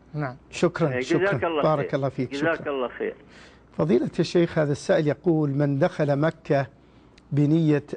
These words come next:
Speaker 2: آه، العمرة، ما حكم دخول مكة بغير نية العمرة ثم طاف بالبيت؟"
Speaker 1: لا بأس بذلك،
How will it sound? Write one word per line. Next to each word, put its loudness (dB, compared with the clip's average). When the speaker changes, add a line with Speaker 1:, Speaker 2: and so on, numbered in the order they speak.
Speaker 2:
آه، 0
العمرة، 2
ما 4
حكم -2
دخول 2
مكة 0
بغير 2
نية 2
العمرة 0
ثم 0
طاف 2
بالبيت؟" 0
Speaker 1:
لا 2
بأس 0
بذلك، -2